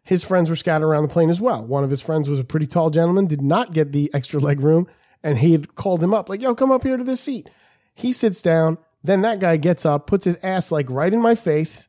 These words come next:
and just proceeds to sit there and drink and booze up with his ass in my face and make friends with the fucking stewardess as I'm making this, like, faces at the stewardess, like, "Yo, handle your business."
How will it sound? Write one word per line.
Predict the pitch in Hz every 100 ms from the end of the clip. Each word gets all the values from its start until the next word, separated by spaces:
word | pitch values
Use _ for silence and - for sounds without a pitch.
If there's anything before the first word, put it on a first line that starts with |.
| _ _ _ _ -
and | 156 151
just | 180
proceeds | - 165 190 160
to | 156
sit | - 175
there | 196 190
and | 156
drink | 131 143 175 170
and | 147
booze | 135 170 160
up | 170
with | 151
his | 139
ass | 151 156 165
in | 175
my | 185
face | 175 214 226 - _ _
and | 156 156
make | 160 -
friends | 165 196 190
with | 180
the | 151
fucking | 190 175 156
stewardess | - 185 220 160
as | 151
I'm | 165
making | 175 165
this, | 160 147 -
like, | 170 135
faces | 170 170 185
at | 156
the | 139
stewardess, | 185 180 175
like, | 135
"Yo, | 139 110
handle | - 151 143
your | 131
business." | 127 170 123 117